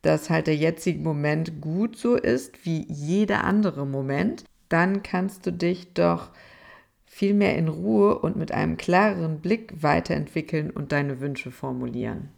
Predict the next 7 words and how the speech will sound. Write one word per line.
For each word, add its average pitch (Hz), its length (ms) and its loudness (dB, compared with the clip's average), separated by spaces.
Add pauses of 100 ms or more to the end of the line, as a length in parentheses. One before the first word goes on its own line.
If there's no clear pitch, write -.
(640)
Sechstens, 180 640 0
loslassen. 175 600 2
Finde 170 200 -2
ich - 120 0
auch 170 200 -4
ultra 220 420 6
schwierig. 196 560 0